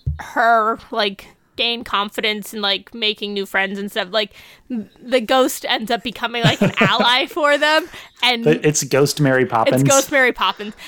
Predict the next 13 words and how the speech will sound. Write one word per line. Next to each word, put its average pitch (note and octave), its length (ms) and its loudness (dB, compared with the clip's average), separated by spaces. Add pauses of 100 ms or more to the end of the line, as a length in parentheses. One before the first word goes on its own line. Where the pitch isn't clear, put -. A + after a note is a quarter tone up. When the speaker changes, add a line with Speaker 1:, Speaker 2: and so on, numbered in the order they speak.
(260)
Speaker 1:
And A#3+ 320 -2
maybe, C4+ 840 0 (400)
um, A3+ 500 0 (500)
he C4 300 0
helps, B3 480 0
like, A#3 260 0
pull A#3+ 300 4
an A#3 160 2
epic A#3 400 -4
prank A3+ 500 0
for, A#3 220 -2
like, G3 220 -2 (240)
the G#3+ 380 0